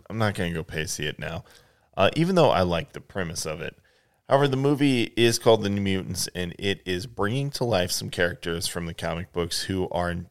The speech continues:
definitely not new. You're looking at a new class of the X-Men who are never quite given the distinction of X-Men level, uh, whether in skill set or popularity.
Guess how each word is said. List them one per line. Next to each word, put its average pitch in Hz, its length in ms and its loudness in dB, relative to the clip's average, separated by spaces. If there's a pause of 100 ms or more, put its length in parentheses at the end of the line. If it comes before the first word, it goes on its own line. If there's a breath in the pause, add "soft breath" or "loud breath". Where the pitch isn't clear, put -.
definitely 123 440 2
not 98 300 0
new. 92 380 0 (340 soft breath)
You're - 120 -2
looking 127 240 0
at 87 100 4
a 85 40 2
new 98 300 2
class 101 580 2 (100)
of 90 160 -2
the 80 180 -8
X-Men 82 480 -4
who 95 180 -4
are 92 80 -4
never 82 320 -2
quite 120 640 0
given 92 380 0
the 87 80 -4
distinction 82 640 -4
of 80 240 -8
X-Men 82 400 -6
level, 82 420 -4 (400 soft breath)
uh, 73 260 -6 (220)
whether 82 280 -2
in 76 140 -6
skill 92 280 0
set 87 380 2 (260)
or 101 580 6 (400 soft breath)
popularity. 82 880 2